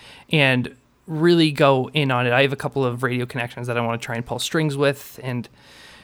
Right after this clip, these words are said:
just kind of reach out to people and really find the way to market it and get it to people, because I, I think it's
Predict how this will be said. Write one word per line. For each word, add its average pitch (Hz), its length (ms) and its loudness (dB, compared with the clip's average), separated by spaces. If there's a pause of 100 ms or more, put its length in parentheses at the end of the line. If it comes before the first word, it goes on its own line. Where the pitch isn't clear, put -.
(180)
just - 160 -4
kind 185 160 4
of 147 100 0
reach 160 220 2
out 143 140 4
to 143 60 -6
people 143 260 -2
and 139 120 2
really 143 520 0 (360)
find 151 280 2
the 143 60 2
way 139 200 4
to 120 380 -2
market 127 400 0
it 127 120 -4
and 131 200 -4
get 127 160 -4
it 110 100 -12
to 123 60 -14
people, 127 340 -6
because 123 640 -6 (400)
I, 151 280 4
I 156 140 4
think 196 180 2
it's - 360 -2